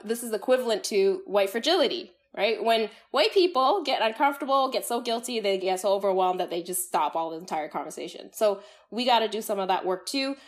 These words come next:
um, noticing when we're racially prejudiced. Um, the next step then, uh, would be to do stuff like this, like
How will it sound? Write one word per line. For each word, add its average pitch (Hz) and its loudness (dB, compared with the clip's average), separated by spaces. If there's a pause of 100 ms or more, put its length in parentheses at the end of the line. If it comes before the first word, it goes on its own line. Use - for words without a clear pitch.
(160)
um, 180 2
noticing 220 0
when 180 0
we're 185 0
racially 180 -4
prejudiced. 170 -4 (400)
Um, 185 0 (140)
the 214 2
next 262 0
step 254 2
then, 214 2 (120)
uh, 190 4 (100)
would 208 -2
be 208 -6 (140)
to 208 -4 (380)
do 240 -2
stuff 277 -2
like 226 0
this, - -2
like 190 0